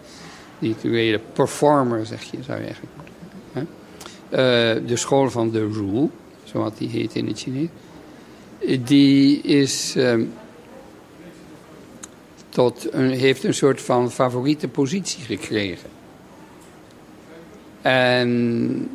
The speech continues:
het Taoïsme, dat China verenigd had onder de Tao, die alles overkoepelt, die alle lokale, want China, China was een lappendeken van allerlei verschillende staatjes. En dat is één, heeft één kunnen worden,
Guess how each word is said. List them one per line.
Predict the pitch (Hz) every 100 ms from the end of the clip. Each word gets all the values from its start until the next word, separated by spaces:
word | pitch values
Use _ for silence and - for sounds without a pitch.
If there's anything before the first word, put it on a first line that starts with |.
| 269 302 - - -
het | - 113
Taoïsme, | - 131 120 117 - 170 381 339 - - - - - - - - - - - - -
dat | - 123 -
China | 135 120 117 110 110 - - - - - - -
verenigd | - 131 - 143 139 113 -
had | 139 -
onder | - 113 110 110 113 - - - - 135
de | 120
Tao, | - 117 123 190 - - - - -
die | - 165 -
alles | - 123 123
overkoepelt, | - 120 113 - 135 151 131 - - - - - - - - -
die | 123 -
alle | 131 120 120 117 120 - - - - -
lokale, | 120 117 - 120 117
want | 113 110
China, | 123 127 - 113
China | 151 131 123
was | 117 123
een | 120
lappendeken | 143 143 120 - - - - - - 131 123 123
van | 113 120
allerlei | 110 113 104
verschillende | 113 - 113
staatjes. | 107 - 156 147 135 -
En | 131
dat | 113 113
is | 113 -
één, | - 143 135
heeft | 120 104
één | - 147 143
kunnen | 131 117 113
worden, | 113 110 110